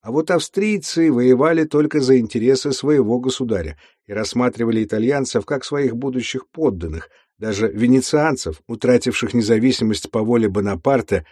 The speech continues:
передавшего их прекрасный город и половину территории Республики Австрии в тысяча семьсот девяносто седьмом году. По логике русского императора и его полководца,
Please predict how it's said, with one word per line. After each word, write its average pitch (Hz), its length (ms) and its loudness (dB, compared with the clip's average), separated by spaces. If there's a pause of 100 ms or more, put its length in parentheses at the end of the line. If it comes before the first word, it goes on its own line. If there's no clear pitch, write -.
(300)
передавшего 120 640 2
их 120 340 -2
прекрасный 110 600 0
город 113 440 4
и 90 60 -6
половину 110 480 0
территории 107 560 0
Республики 104 880 -4
Австрии 92 680 -6 (280)
в - 60 -20
тысяча 107 360 -4
семьсот 107 420 -2
девяносто 104 400 -4
седьмом 104 380 -2
году. 90 480 -6 (440)
По 143 60 -4
логике 170 480 4
русского 139 440 4
императора 117 560 2
и 120 140 -2
его 107 220 0
полководца, 131 800 0